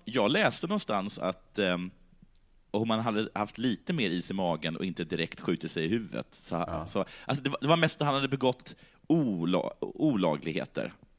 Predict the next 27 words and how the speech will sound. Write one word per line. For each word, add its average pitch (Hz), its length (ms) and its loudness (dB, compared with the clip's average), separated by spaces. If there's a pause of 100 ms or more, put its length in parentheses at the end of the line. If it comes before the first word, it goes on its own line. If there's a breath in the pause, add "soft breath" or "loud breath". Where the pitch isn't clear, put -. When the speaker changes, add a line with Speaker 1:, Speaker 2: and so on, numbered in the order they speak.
(500)
Speaker 1:
Hade 135 220 2
han 117 100 6
Speaker 2:
Ja. 107 60 6
Speaker 1:
inte, - 240 -4 (200)
men, 135 200 4
men 135 140 2
alltså, 127 320 4
men 123 180 0
företaget 147 800 4
hade 107 160 2
nog 85 140 -2
klarat 101 360 2
sig, - 120 -2
liksom. - 240 -14 (540 soft breath)
Speaker 2:
Men 107 200 2
han 131 260 6
hade 107 160 4
behövt 92 200 2
sitta - 160 -2
i 82 40 2
fängelse? 78 420 -2 (960)
Speaker 1:
Ja, 120 240 10
i 120 40 8
alla 120 100 8
fall 117 180 4
skämmas 98 520 4
järnet. 104 520 2